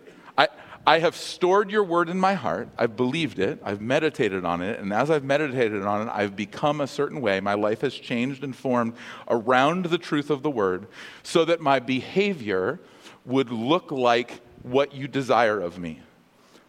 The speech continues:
I've hidden your word in my heart that I would not sin against you." What the psalmist is telling us is that the word is a purifying agent in our life. When we know the word, meditate on the word, stay in the word, are grounded in the word,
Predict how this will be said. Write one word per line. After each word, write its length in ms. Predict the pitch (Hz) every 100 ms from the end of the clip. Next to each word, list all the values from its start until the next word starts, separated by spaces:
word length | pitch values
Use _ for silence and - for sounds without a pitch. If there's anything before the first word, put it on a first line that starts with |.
| -
I've 160 | 104
hidden 260 | - 143 151
your 160 | 165 156
word 200 | 139 135
in 40 |
my 140 | 135
heart 260 | 127 123 -
that 140 | 113
I 80 | 101
would 260 | 107 120 127
not 240 | 127 120
sin 380 | - - 123 113
against 420 | 101 104 104 -
you." 140 | 101 90
What 160 | 104
the 240 | 117 120 127
psalmist 400 | - 151 170 -
is 120 | 139
telling 280 | 151 143 123
us 160 | 107 117
is 100 | 107
that 140 | 110
the 80 | 107
word 580 | 110 147 135 117 117 139 - - -
is 120 | 98
a 60 | 113
purifying 920 | - - 147 160 151 - 123 117 113
agent 540 | - 113 107 92 92 - - - _ -
in 100 | 104
our 140 | 101
life. 420 | 98 95 - - - _ _ _ _ _ - _ _
When 220 | 131 131
we 100 | 135
know 400 | 131 127 143 170
the 100 | 151
word, 240 | 120 120 110
meditate 440 | 123 143 - 135
on 120 | 127
the 80 | 117
word, 300 | 113 104 -
stay 320 | - - 131
in 80 | 139
the 80 | 127
word, 180 | 110 104
are 60 |
grounded 440 | 104 110 139 139 113
in 120 | 107
the 80 | 95
word, 340 | 95 90 92